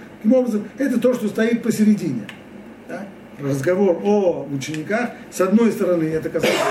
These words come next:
заповедей Торы, которые своим разумом не, невозможно вывести. Для этого должно быть, чтобы они были даны Торы.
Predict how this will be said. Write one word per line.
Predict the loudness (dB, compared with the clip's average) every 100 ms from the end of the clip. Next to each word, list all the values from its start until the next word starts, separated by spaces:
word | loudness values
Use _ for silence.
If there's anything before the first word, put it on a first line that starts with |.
| -2 -2
заповедей | -4 -2 0 0
Торы, | 0 -2
которые | -4 -4 -6 -6 -14 -16
своим | -4 0 4 4
разумом | 2 0 -2 -2 -2 -2
не, | -2 0 -2 -4 -6
невозможно | -4 -4 -4 -6 -6 -10 -12 -20 -20 -18 -6
вывести. | -4 -2 -4
Для | -4 -4
этого | -4 -4
должно | -4 -4 -6
быть, |
чтобы | -6 -6
они | -4 -4
были | -6 -8
даны | -8 -8 -10
Торы. | -12 -12